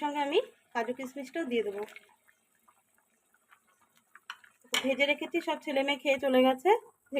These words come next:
কটা ছিল দিয়ে দিলাম। আবার কিছুক্ষণ ঢাকা দিয়ে রান্না করে নেব। আঁচটা একটু কমিয়ে দেবেন।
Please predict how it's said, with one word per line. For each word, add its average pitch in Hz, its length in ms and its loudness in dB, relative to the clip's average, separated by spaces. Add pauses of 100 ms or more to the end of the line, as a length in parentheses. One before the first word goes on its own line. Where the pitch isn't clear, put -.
কটা 277 220 2
ছিল 254 100 -6 (140)
দিয়ে 247 200 8
দিলাম। 262 260 6 (4000)
আবার 247 240 4 (120)
কিছুক্ষণ 262 340 -10 (120)
ঢাকা 240 220 0
দিয়ে 285 140 2
রান্না 220 280 4
করে 220 180 -2
নেব। 202 140 -6 (2250)
আঁচটা 254 260 2
একটু 359 140 6 (100)
কমিয়ে 269 300 2
দেবেন। 311 200 6